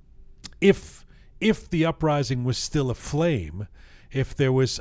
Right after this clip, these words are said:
a real threat to the regime, it would seem, in their eyes, it would seem to me the last thing they would do would be to,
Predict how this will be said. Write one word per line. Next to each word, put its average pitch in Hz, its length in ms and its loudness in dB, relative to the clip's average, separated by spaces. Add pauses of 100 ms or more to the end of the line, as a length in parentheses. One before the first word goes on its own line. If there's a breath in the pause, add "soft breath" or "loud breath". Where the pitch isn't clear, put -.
a 151 100 -2
real 160 340 0
threat - 460 -4
to 139 140 -6
the 123 100 -2
regime, 117 680 -6 (360 soft breath)
it 113 100 -8
would 110 200 -4
seem, 120 360 -4
in 131 200 -2
their 139 260 2
eyes, - 340 -12
it 110 40 -8
would 107 140 -8
seem 117 240 -4
to 107 40 -4
me 104 120 -2
the 101 120 -6
last 98 280 -6
thing 104 140 -6
they 95 100 -4
would 92 160 -6
do 95 120 -4
would 90 180 -6
be 95 200 -6 (300 loud breath)
to, 95 320 -6